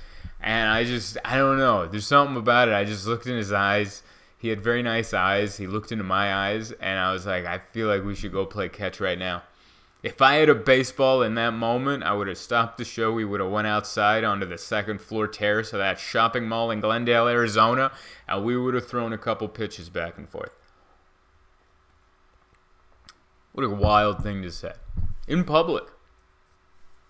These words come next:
I guess that's the only place you could say that in public, and that would be, uh, you know, that would be okay. I remember there was a seminar in high school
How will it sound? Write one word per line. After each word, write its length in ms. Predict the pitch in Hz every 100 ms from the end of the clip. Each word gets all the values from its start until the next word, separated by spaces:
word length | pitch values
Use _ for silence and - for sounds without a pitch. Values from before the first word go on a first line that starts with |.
| _ _ -
I 80 | 214
guess 160 | 330
that's 180 | 302 175
the 140 | 139
only 180 | 131 131
place 300 | 104 127 120
you 80 | 117
could 140 | 104
say 180 | - 117
that 160 | 110 98
in 100 | 92
public, 420 | 104 101 98 82
and 200 | 82 82 _ _ _ _ _ _ _
that 220 | 107 95
would 240 | 98 95
be, 380 | 95 98 92 87 - -
uh, 380 | 101 95 - - - _ _ _
you 220 | 123 127
know, 320 | 107 104 117 120 _ _ _ _ _ _ _ _ _ _ _ _ _ _ _ _ -
that 180 | 120 107
would 180 | 104
be 160 | 95 104
okay. 500 | 95 90 101 101 92 - _ _ _ _ _ _ _ -
I 60 |
remember 300 | 143 175 190
there 160 | 165 151
was 140 | 143
a 80 | 127
seminar 640 | - - 127 139 131 120 107
in 80 | 98
high 240 | 110 107
school 500 | 104 - 95 82 80